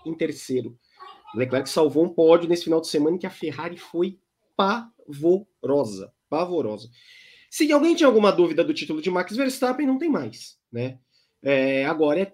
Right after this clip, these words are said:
contagem regressiva, o Max Verstappen vai ser campeão, bicampeão mundial de Fórmula um. É, agora é a gente saber quando, talvez no Japão, né? Do jeito que a Ferrari tá.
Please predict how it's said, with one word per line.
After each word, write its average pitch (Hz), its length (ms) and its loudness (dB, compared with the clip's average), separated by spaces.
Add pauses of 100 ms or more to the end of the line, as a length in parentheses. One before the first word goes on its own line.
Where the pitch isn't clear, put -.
(120)
contagem 175 420 -2
regressiva, 160 600 -4
o 160 40 -6
Max 151 180 -10
Verstappen 127 720 -8
vai 127 160 -12
ser 131 160 -12
campeão, 123 560 -6
bicampeão 135 500 -2
mundial 127 240 0
de 113 80 -12
Fórmula 120 380 -6
um. 110 220 -10 (540)
É, 123 680 -2 (120)
agora 175 300 0
é 180 180 -2
a 180 60 0
gente 190 160 -2
saber 196 240 -2
quando, 151 340 0
talvez 185 280 0
no 170 80 -2
Japão, 131 760 -4 (140)
né? 131 160 -20
Do - 80 -20
jeito - 180 -14
que - 60 -14
a - 40 -14
Ferrari 147 460 -10
tá. 156 280 -12